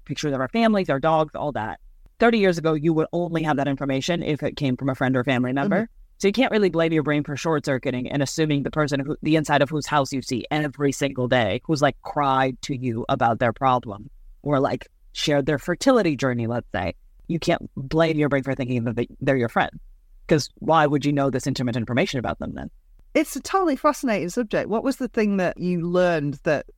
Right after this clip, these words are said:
Speaker 2: absolutely thrilled you?
Speaker 1: The biggest revelation was the distinguishing between knowing and feeling like you know someone.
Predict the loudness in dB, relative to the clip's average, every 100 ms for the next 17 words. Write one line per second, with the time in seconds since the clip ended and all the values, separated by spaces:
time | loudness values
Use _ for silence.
0 | -4 -4 -2 -2 -4 -4 -2 0 0 -2
1 | -6 -8 -16 _ -20 -20 -20 -20 -10 -4
2 | -2 -4 -4 0 2 2 0 -4 -16 -18
3 | -18 _ -20 -20 -20 -14 2 4 6 6
4 | 4 2 -2 -8 -8 -8 -12 _ _ -20
5 | -16 -6 4 6 6 0 -4 0 0 0
6 | -2 -4 -8 -20 -16 -6 2 2 2 4
7 | 4 6 2 2 2 0 -2 -4 -2 -2
8 | -2 -4 -12 -20 -20 -8 0 4 6 6
9 | 6 2 0 -2 -2 0 2 2 2 2
10 | 2 2 2 2 4 2